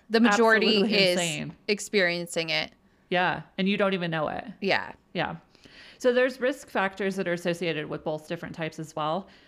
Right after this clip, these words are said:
Speaker 2: For clinical, you have a higher risk of dystocia.
Speaker 1: Yeah, that's what it is.
Speaker 2: Okay.
Speaker 1: It's the same
Speaker 2: Which
Speaker 1: in humans.
Speaker 2: Yeah,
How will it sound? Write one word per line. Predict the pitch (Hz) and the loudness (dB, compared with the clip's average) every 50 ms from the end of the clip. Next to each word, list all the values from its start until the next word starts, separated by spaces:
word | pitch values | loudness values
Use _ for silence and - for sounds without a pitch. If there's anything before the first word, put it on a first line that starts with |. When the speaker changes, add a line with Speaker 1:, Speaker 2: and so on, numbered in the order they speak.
| _ _ | _ _
Speaker 2:
For | - - 190 190 | -6 -4 -4 -4
clinical, | - - 202 185 196 - 226 208 214 233 233 - | -2 -4 -4 -4 -4 -4 -4 -4 -4 -4 -6 -8
you | - 202 208 | -6 -2 0
have | 196 190 180 170 | 0 0 0 0
a | 180 175 165 - - | 0 -2 -2 -4 -6
higher | 165 185 185 185 190 190 190 180 | -6 -4 -2 -2 -2 -2 -4 -4
risk | 175 185 175 180 190 190 - - - - - | -4 -2 -2 -2 -2 -4 -12 -18 -16 -8 -2
of | - 185 175 170 160 165 165 - - - _ _ _ | -2 0 0 0 -2 -6 -8 -12 -20 -20 _ _ _
dystocia. | - 175 175 - - 175 165 175 185 - - 214 214 220 233 240 233 - _ - | -10 -10 -10 -6 -4 -4 -4 -4 -4 -4 -4 -2 -2 0 -2 -4 -6 -10 _ -6
Speaker 1:
Yeah, | - 208 180 147 | -2 0 0 0
that's | 156 - - | 0 -2 -6
what | - - | -10 -10
it | - 69 | -8 -8
is. | - - - - - _ _ _ _ _ - | -8 -10 -10 -12 -16 _ _ _ _ _ -16
Speaker 2:
Okay. | - 180 | -16 -16
Speaker 1:
It's | - - - | -14 -10 -8
the | 202 | -4
same | - - 196 175 170 | 2 2 4 4 2
Speaker 2:
Which | 165 160 165 | 0 -2 -6
Speaker 1:
in | 170 | -10
humans. | - - 180 160 160 156 147 170 175 - - - _ _ _ _ _ - - | -8 -6 -6 -4 -4 -6 -8 -8 -10 -12 -16 -18 _ _ _ _ _ -4 -2
Speaker 2:
Yeah, | 214 202 190 175 185 185 | 0 2 2 0 0 -4